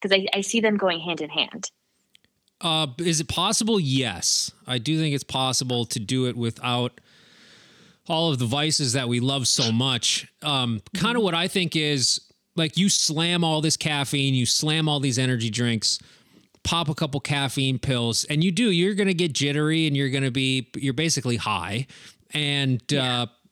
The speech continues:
Speaker 2: but you need something to mellow it all out. And so you take in the tobacco and the nicotine, and it adds a nice curved
Speaker 1: <laughs>
Speaker 2: edge to how everything feels, you know, like, you're still,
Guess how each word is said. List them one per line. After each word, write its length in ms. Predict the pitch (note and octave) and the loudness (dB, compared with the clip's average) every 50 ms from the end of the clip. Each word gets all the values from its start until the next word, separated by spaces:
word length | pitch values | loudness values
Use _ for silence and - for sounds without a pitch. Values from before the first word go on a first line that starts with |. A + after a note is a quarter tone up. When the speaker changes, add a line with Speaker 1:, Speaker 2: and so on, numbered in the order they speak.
| _ _ _ _ _ _ _ - D#3+ | _ _ _ _ _ _ _ -2 0
Speaker 2:
but 120 | D#3+ D#3+ | 0 2
you 120 | D#3 D3+ | 2 4
need 220 | D#3+ F3+ F#3+ F#3 D#3 | 4 4 4 2 2
something 360 | - F#3 F3 D3 - E3 D3+ | 2 0 0 2 2 0 2
to 140 | C3 C#3 A#2 | 2 0 0
mellow 460 | G#2 B2+ C#3 C#3+ D#3 D#3 D3+ D3 C#3+ | 2 2 2 2 2 2 2 2 2
it 60 | C3 C3 | 2 0
all 240 | C3 B2+ B2 A#2+ | 0 0 0 0
out. 260 | A2+ A2+ F#2 F2 - - - | 0 0 -2 -4 -8 -8 -4
And 180 | D3 C3+ B2 A2+ | -2 -2 0 0
so 140 | - - D3 | 0 0 2
you 220 | C3+ B2+ B2 A#2+ | 2 0 0 0
take 340 | - - F3 F#3 F#3+ F#3 - | 0 0 2 2 2 2 2
in 160 | F3 E3+ D#3+ | 2 2 2
the 80 | D3+ C3 | 0 0
tobacco 540 | - B2+ G#2 C#3+ C#3 C#3+ D3+ - - C#3 | -2 -2 0 0 0 -2 -2 0 0 0
and 100 | B2+ A#2+ | 2 2
the 60 | A#2 A2+ | 2 2
nicotine, 640 | B2 C#3+ - - B2+ - - C3+ A#2 A2+ A2 A2 - | 2 2 0 -4 -4 -2 0 0 2 2 0 0 0
and 140 | - A#2+ A#2 | 0 0 0
it 160 | A#2 G#2+ - - | 0 -2 -4 -4
adds 380 | C3+ C#3 D3 D3+ D#3 D3 B2+ | -2 -2 0 0 0 0 0
a 60 | C3 | 0
nice 600 | A#2+ A#2+ C3 C#3 D3 D3+ D#3 D#3 D3 - - - - - - - - - _ _ _ _ _ _ | 0 2 2 2 2 2 2 2 2 2 0 -2 -4 -6 -14 -20 -20 -20 _ _ _ _ _ _
curved 500 | - - - D#3 D3+ D3 D3 D3 B2+ A2+ D#3+ - | -10 -6 -2 0 2 4 2 2 0 -2 -4 -2
Speaker 1:
<laughs> 40 | |
Speaker 2:
edge 640 | - C#3 C3+ C3+ C3+ C3 B2 G#2 F#2+ - - - - | 0 0 2 2 2 0 0 0 -2 -2 -2 -2 -2
to 180 | - C#3+ B2 A2+ | -2 -2 -2 0
how 260 | G2+ C3 C3 C3 B2 | 0 0 0 0 0
everything 440 | B2 B2 A2+ B2 B2 A2+ A#2+ A2+ A2 | 0 0 0 -2 -2 0 0 -2 -2
feels, 560 | - - - C3+ B2+ B2 A#2 G#2+ G2+ F#2+ G2 | -2 -4 -2 0 0 2 0 0 -2 -2 -2
you 80 | A#2 A2+ | 0 0
know, 200 | A#2 A#2+ B2 B2+ | 0 0 0 0
like, 200 | B2 A#2+ A#2 - | -2 -2 -2 -2
you're 80 | A#2+ | 0
still, 680 | A2 - - - - F3 F3+ F3+ F3 E3+ D#3+ C#3+ - | 0 0 0 0 0 0 0 2 2 0 0 -2 -4